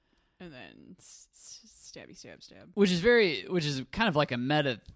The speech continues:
Speaker 2: thing, too. And I mean, not like, I mean, obviously there are a million ways to outsmart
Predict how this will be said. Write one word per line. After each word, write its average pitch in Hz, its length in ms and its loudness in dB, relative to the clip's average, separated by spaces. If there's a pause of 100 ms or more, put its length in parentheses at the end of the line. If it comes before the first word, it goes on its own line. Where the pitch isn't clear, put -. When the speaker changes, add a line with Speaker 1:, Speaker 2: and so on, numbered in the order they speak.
Speaker 2:
thing, 123 260 -2
too. 143 200 -4
And 120 100 0
I - 20 -2
mean, 127 220 -2
not 127 240 -2
like, 110 240 -6
I 107 120 -10
mean, 110 120 -8
obviously 110 420 -6
there 101 160 -4
are 104 40 -4
a - 20 -8
million 104 300 -4
ways 101 300 -4
to 101 420 -8 (200)
outsmart 110 680 -6